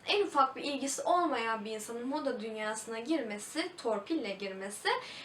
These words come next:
moda sektörü için çok kötü bir şey olur. Batarız.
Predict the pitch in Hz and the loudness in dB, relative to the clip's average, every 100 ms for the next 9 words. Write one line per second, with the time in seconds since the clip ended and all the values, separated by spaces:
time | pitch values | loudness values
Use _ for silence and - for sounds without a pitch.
0 | - 349 339 330 311 302 302 285 262 214 | 4 6 6 4 2 2 -2 -2 -4 -6
1 | 208 196 - 208 202 196 - 208 214 330 | -6 -8 -8 -8 -8 -6 -6 -4 -2 0
2 | 480 - - - - - - 508 571 269 | -2 -4 -16 -20 -20 -2 8 10 10 6
3 | 254 | 6